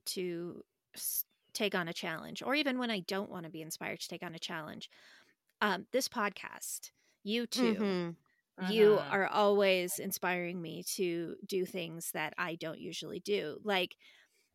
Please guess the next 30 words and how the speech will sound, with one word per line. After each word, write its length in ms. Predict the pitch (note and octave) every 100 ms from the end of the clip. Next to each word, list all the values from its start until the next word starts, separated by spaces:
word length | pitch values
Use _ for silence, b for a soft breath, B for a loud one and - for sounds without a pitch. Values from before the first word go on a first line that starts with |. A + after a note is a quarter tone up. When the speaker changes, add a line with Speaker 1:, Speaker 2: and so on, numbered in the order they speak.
| _ -
Speaker 1:
um, 360 | G#3+ F#3 F3+ - _ -
this, 380 | A3 G3 - -
this 160 | F#3+ -
project 380 | G#3 F#3+ A3 -
that 80 | A#3
I'm 100 | B3+
working 320 | E4+ C4+ G#3
on, 120 | E3+
this 120 | F#3
Bridgerton 540 | - C#4+ D4 - G3 F3+
dress, 340 | D#3 - - B B B
is, 480 | - A3+ G#3+ - - - -
um, 380 | G#3+ F#3 E3+ - _ _ _ G#3 -
uh, 240 | G#3+ G3 F#3 -
I 100 | A3
mean, 160 | G#3 F#3+
it's 180 | G3 G#3+
like 160 | F#3+
a 80 | D#3+
historical 640 | F3+ - A3 F#3 F#3 F3
style 400 | - F#3+ D#3+ D#3
project 500 | - G3 F#3 F3+ -
to 80 | -
begin 340 | F#3+ - F3+ G#3
with, 260 | C#4+ - -
but 160 | F#3+ G#3+
it's 140 | -
also 280 | A#3 G#3+ G3
an 80 | G3+
upcycle, 640 | B3+ - E3 D#3+ -